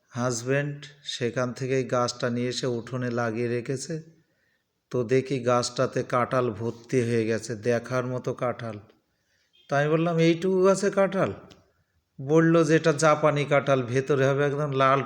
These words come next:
টুকটুকে কোয়াগুলো, খেতেও রসগোল্লার মতো মিষ্টি লাগবে।" তো দেখুন কত কাঁঠাল হয়েছে,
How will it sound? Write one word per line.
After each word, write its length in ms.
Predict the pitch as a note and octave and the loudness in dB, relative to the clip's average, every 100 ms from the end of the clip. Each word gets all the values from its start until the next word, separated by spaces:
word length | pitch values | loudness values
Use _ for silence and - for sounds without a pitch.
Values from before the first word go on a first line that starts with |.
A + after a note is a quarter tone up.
| - | -2
টুকটুকে 560 | C3+ - C3 C3 B2+ B2 - _ _ _ _ | -6 -6 -6 -2 -2 -4 -14 _ _ _ _
কোয়াগুলো, 640 | A#2+ B2 A#2 A2 A2 G#2 - _ _ _ _ _ | 0 2 2 0 -4 -6 -12 _ _ _ _ _
খেতেও 400 | - C3 C3+ D3 | -4 -2 4 4
রসগোল্লার 640 | C3+ C3+ C#3 C#3 C#3+ C#3+ C#3+ | 4 2 0 -2 0 0 -2
মতো 220 | C#3 D3 | -2 -2
মিষ্টি 420 | C3+ B2+ - C#3 | -2 -4 -4 0
লাগবে।" 420 | C3 B2 A2+ A#2+ - - _ _ _ _ _ _ - | 2 0 -2 -4 -6 -16 _ _ _ _ _ _ -4
তো 420 | B2 A#2+ A#2 - B2+ | 0 0 -2 -6 -10
দেখুন 460 | A2+ B2 D#3 C#3 - | -4 -4 -4 -6 -2
কত 320 | C3 C3 C3 | 0 0 -2
কাঁঠাল 380 | C3+ C3 C#3+ C#3 | 0 0 2 0
হয়েছে, 380 | C3+ D3 C#3+ | 2 2 2